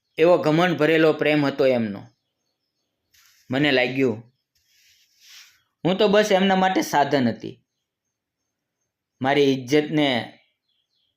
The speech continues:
કોઈ અર્થ જ નહોતો આપ્યો. એક દિવસ પછી મેં નક્કી કર્યું,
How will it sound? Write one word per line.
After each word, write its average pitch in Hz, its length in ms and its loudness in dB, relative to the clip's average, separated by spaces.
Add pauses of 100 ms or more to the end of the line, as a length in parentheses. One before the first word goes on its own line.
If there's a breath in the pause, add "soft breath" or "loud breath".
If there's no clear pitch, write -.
(1160)
કોઈ 190 220 2
અર્થ 160 280 2
જ 185 140 2
નહોતો 143 280 0
આપ્યો. 107 440 -4 (960)
એક 151 200 0
દિવસ 147 280 2
પછી 143 220 -2
મેં 143 160 0
નક્કી 127 340 -4
કર્યું, 110 360 -6